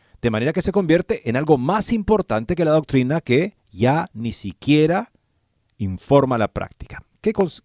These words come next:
qué piensa sobre esto Tommaso Scandrolio? Tiene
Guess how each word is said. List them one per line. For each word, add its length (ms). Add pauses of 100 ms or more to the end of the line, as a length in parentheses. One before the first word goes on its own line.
qué 140
piensa 280
sobre 180
esto 180
Tommaso 360
Scandrolio? 640 (1160)
Tiene 420